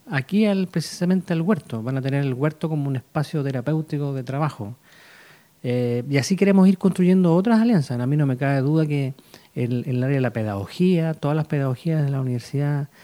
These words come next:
eh, tenemos un área fuerte en salud, en alimentación,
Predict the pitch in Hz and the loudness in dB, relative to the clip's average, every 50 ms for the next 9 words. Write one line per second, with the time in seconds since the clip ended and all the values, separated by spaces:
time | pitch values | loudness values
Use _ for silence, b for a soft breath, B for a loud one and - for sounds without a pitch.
0 | B B B B B 143 120 120 113 - - 127 131 135 131 135 131 131 123 127 | B B B B B -6 -4 -4 -4 -2 -2 0 0 2 2 2 0 0 0 -2
1 | 117 - - 147 139 - - 131 117 - - 113 110 113 131 147 156 156 151 147 | -2 -2 -2 -4 -4 -2 -2 -2 -2 -2 -4 -2 -2 0 2 2 2 2 0 -2
2 | 147 b b b b b b 135 120 123 120 120 113 113 107 - - 113 - - | -4 b b b b b b -4 -2 0 0 0 0 -2 -4 -6 -8 -12 -8 -4
3 | 143 151 156 156 151 147 143 147 | 0 0 2 2 0 0 -2 -4